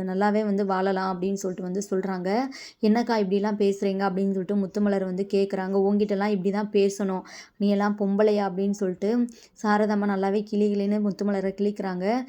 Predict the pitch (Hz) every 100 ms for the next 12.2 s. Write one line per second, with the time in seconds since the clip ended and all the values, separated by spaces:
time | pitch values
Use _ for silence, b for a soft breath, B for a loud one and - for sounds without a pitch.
0 | B B - 220 220 226 208 196 202 220
1 | 214 196 190 208 214 208 190 202 196 202
2 | 185 185 214 202 190 185 180 190 196 -
3 | 202 190 175 202 208 185 196 185 185 185
4 | 208 208 208 202 185 180 190 247 247 B
5 | B - 202 220 214 208 208 190 180 208
6 | 208 208 214 208 190 190 190 196 190 196
7 | 202 202 196 190 190 185 175 190 226 214
8 | 196 214 214 196 202 190 196 196 185 180
9 | 185 220 214 202 196 202 220 196 185 196
10 | 185 - 190 185 185 196 185 B B B
11 | - 190 190 185 185 208 220 240 B B
12 | - 233